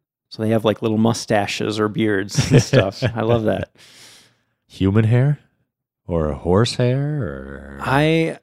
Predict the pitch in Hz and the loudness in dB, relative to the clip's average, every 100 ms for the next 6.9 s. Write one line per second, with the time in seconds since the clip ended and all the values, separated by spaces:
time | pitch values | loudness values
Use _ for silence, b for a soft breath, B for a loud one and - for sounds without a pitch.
0 | - 131 170 180 - 180 170 156 160 143 | -4 0 2 0 2 2 2 2 0 4
1 | 135 117 - - 117 139 135 123 - 117 | 4 2 0 -6 -6 -4 -4 -4 -4 -2
2 | 117 143 139 139 139 120 123 131 - 139 | -2 -2 -4 0 0 2 2 2 -2 -4
3 | 135 139 - 113 104 - _ 123 110 104 | 0 0 0 0 0 -2 _ -4 -2 0
4 | 110 117 113 107 101 - 113 117 104 104 | 0 2 2 0 -2 -2 0 0 0 0
5 | 98 - 104 95 110 107 92 - 95 110 | -2 -2 -4 -2 0 0 0 -4 -8 -6
6 | 113 113 98 107 104 - 113 107 101 | -6 -4 -4 -2 -4 -4 -4 -4 -4